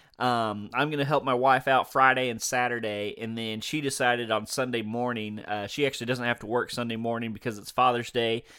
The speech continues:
Uh, my wife works at the church, if y'all hadn't figured that out. And, uh, and so we decided Sunday morning she's going to sleep in. Uh, we're gonna go to the evening service, uh, Sunday evening at the church.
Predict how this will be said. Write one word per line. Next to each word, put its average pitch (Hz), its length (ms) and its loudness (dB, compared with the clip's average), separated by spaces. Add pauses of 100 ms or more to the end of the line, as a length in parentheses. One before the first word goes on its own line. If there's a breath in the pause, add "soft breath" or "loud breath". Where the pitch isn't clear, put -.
(140 loud breath)
Uh, 110 120 -2
my 110 140 -4
wife 113 240 2
works 123 200 -6
at - 40 -14
the 101 80 -14
church, - 380 -2
if - 60 -20
y'all 113 100 -4
hadn't 113 240 -4
figured 117 240 -8
that 110 160 -2
out. 113 260 -4 (600)
And, 120 280 -2
uh, 113 300 0 (380 loud breath)
and 127 140 -2
so 120 200 4
we 147 160 6
decided 139 480 2
Sunday 135 300 -2
morning 123 400 -2
she's 143 360 -2
going 135 220 0
to 120 60 -6
sleep 127 360 -2
in. 117 400 -4 (380 soft breath)
Uh, 113 320 2
we're 131 100 0
gonna 135 140 0
go 123 140 2
to 120 60 -2
the 113 180 0 (160)
evening 151 420 -2
service, 113 800 -2
uh, 113 160 -2
Sunday 123 280 -2
evening 127 380 0
at 110 120 -6
the - 60 -20
church. 123 540 -2